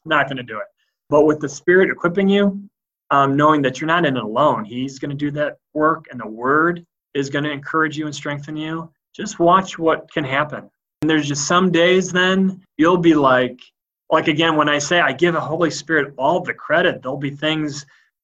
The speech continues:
I'll speak in front of a group of, let's say, a hundred fifty people. I just led chapel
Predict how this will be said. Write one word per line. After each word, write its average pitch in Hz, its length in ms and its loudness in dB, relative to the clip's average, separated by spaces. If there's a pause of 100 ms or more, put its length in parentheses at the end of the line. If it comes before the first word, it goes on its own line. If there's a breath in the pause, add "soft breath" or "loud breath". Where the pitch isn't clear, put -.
(140)
I'll 143 60 0
speak 180 380 2
in 165 60 0
front 175 240 -2
of 156 60 0
a - 20 -6
group 170 240 0
of, 143 200 -2
let's 156 180 -4
say, 165 140 0
a 147 40 0
hundred 190 280 4
fifty 180 240 -4
people. 180 320 0
I 127 60 4
just 143 220 -8
led 156 180 2
chapel 131 640 -2